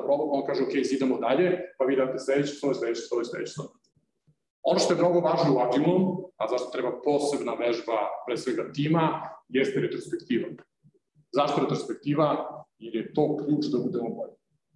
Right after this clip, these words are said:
Tu mi učimo, tu mi sednemo kao tim i kažemo, "To i to smo uradili brže nego što smo mislili", što znači da smo podcenili svoje veštine ili je klijent ovo izbacio, znači moramo da izvučemo zaključak zašto je tako.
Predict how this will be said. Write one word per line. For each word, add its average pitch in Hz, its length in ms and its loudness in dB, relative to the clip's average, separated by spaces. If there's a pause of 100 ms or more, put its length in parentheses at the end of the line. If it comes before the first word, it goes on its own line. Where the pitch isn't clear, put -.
(140)
Tu 151 60 4
mi 147 340 2
učimo, - 380 -6
tu 151 100 -2
mi 147 80 2
sednemo 147 480 2
kao 123 220 0
tim 160 140 0
i 123 100 -2
kažemo, 143 320 0 (120)
"To 156 100 4
i 147 80 0
to 156 120 2
smo 147 240 -6
uradili 120 500 0
brže 135 220 0
nego 117 160 -4
što - 120 -14
smo - 180 -16
mislili", 170 720 -2 (100)
što 131 140 -2
znači 135 280 2
da 139 80 0
smo 127 220 -2
podcenili 127 480 0
svoje 117 580 0
veštine 165 460 -4 (100)
ili 127 160 2
je 120 240 -2
klijent 123 240 -6
ovo 120 120 -2
izbacio, 127 360 -2
znači 143 260 -4
moramo 156 240 2
da 143 120 0
izvučemo 143 400 -2
zaključak 123 300 -2
zašto 127 300 0
je 113 80 -10
tako. - 200 -8